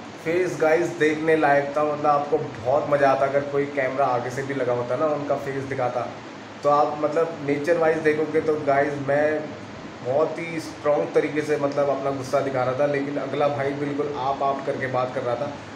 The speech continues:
तो इसी से आप, आ, लगा सकते हो कि उस भाई का बिहेवियर कितना अच्छा है। लेकिन गाइस प्रैंक करने में इतना मज़ा आया ना, मतलब मैं आपको बता नहीं सकता। मैंने फर्स्ट टाइम किसी के साथ ऐसा प्रैंक किया और literally मतलब देखने लायक था गाइस। अगर आप देखते तो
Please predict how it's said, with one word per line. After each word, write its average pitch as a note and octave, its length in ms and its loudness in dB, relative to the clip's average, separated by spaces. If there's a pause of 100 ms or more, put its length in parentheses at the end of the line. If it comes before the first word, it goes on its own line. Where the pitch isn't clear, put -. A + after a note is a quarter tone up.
(160)
तो D#3+ 80 2
इसी D#3 220 -2
से D#3+ 140 0
आप, D#3 380 2
आ, C#3 100 2 (560)
लगा C#3 200 2
सकते D3 320 -2
हो C#3+ 60 0
कि C#3+ 120 -4
उस C#3+ 120 0 (120)
भाई B2 140 0
का C#3+ 160 0
बिहेवियर B2+ 420 -2
कितना B2 240 -4
अच्छा - 180 -2
है। - 200 0 (280)
लेकिन C#3+ 220 -2
गाइस D3 320 4
प्रैंक C#3+ 280 2
करने C#3+ 260 0
में C#3+ 100 0
इतना C#3+ 160 2
मज़ा C3+ 240 2
आया B2+ 120 0
ना, C3+ 100 -2
मतलब C3+ 340 -2
मैं B2+ 60 -2
आपको B2+ 280 -4 (100)
बता B2 180 2
नहीं B2 120 -4
सकता। C#3 380 2
मैंने C#3 200 2 (100)
फर्स्ट C#3+ 260 -2
टाइम D3 220 2
किसी C#3 200 -6
के C#3 60 -2
साथ C3+ 240 -2
ऐसा C3 200 -2
प्रैंक B2+ 300 -2
किया C3+ 120 0
और C3+ 280 -4 (100)
literally E3 520 -4
मतलब D#3 380 -2
देखने F#3 380 0
लायक D3+ 340 0
था D3 80 2
गाइस। C#3 320 2
अगर C#3+ 160 0
आप C#3 260 0
देखते C3+ 380 -4
तो D3+ 180 0